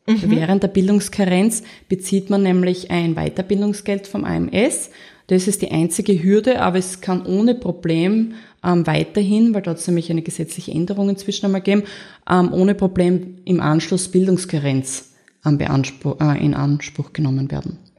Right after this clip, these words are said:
Speaker 1: Perfekt.
Speaker 2: Ähm, Bildungskarenz ist, ähm, weil du gefragt hast, was eine Bildungskarenz überhaupt ist,
Speaker 1: Genau.
Speaker 2: das ist eigentlich wie eine Elternkarenz zu sehen. Es ruht quasi das Hauptdienstverhältnis, weil man einer anderen Hauptbeschäftigung nachgeht, unter Anführungszeichen Hauptbeschäftigung.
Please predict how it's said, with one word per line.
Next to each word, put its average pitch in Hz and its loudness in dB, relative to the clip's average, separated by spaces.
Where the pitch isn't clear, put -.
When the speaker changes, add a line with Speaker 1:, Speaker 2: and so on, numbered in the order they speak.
Speaker 1:
Perfekt. 185 -2
Speaker 2:
Ähm, 185 4
Bildungskarenz 226 0
ist, 233 0
ähm, 185 2
weil 175 0
du 175 -6
gefragt 175 -4
hast, 196 -6
was 175 -2
eine 180 -4
Bildungskarenz 180 -2
überhaupt 208 0
ist, 247 -2
Speaker 1:
Genau. 240 0
Speaker 2:
das 196 0
ist 202 -2
eigentlich 196 -2
wie 202 2
eine 202 -2
Elternkarenz 165 -2
zu - -6
sehen. 185 0
Es - -4
ruht 202 2
quasi 165 0
das 147 -4
Hauptdienstverhältnis, 240 0
weil 165 0
man 156 2
einer 151 0
anderen 160 0
Hauptbeschäftigung 156 -2
nachgeht, 185 0
unter 208 -2
Anführungszeichen 226 0
Hauptbeschäftigung. 226 -2